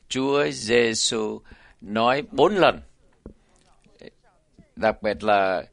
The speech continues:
sách, à, phúc âm này chấm dứt với cái câu này để tận cùng thời đại này. "Này, ta sẽ ở với các ngươi cho đến khi chung kết đời." Chữ,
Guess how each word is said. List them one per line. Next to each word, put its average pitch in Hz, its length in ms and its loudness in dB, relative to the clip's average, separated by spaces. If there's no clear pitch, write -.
sách, - 440 0
à, 101 300 2
phúc 113 220 -6
âm 123 240 2
này 95 360 2
chấm 131 240 0
dứt 160 240 0
với 127 120 -2
cái 139 100 0
câu 110 280 2
này 85 360 -4
để 82 220 -4
tận 92 200 -2
cùng 95 240 -4
thời 98 160 2
đại 92 240 2
này. 87 180 -2
"Này, 107 440 2
ta 127 160 6
sẽ 123 160 0
ở 92 300 0
với 110 180 -6
các 143 280 -2
ngươi 120 240 0
cho 110 180 -2
đến 135 680 -4
khi 117 540 0
chung 135 500 -2
kết 156 300 0
đời." 95 300 2
Chữ, 147 380 2